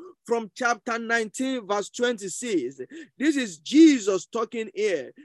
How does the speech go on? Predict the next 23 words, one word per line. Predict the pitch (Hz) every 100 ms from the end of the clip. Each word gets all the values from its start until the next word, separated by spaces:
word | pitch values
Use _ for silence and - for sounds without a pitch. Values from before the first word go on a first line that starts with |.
| _
in | - 208 196 170 156
John | 247 277 214 180 185
chapter, | - 202 - 208 208 190
sorry, | 214 247 214
in | 196 190 190
Matthew. | 233 254 - 170 131 - _ -
I, | 151 156 156 - _ -
I | 156
beg | 156 208 196
your | 180
pardon. | - 190 208 220 220 _ _
Matthew | 151 165 220 247 262 254
chapter | 202 220 196 208 202
nineteen, | 196 208 202 170 254 254 190 160 185 _ _ _ 147
verse | 143 202 185 -
twenty-six. | - 226 226 185 165 - 220 147 127 - 269 311 _
But | - 233 190 143
Jesus | - 349 415 320 359 339 190
looked | 247 311 330 -
at | 202 202 _ 147
them | 233 233 143 123 - _ _ _ _ _ _ _ _ _
and | 185 214 196
said, | - - - 277 269 151 113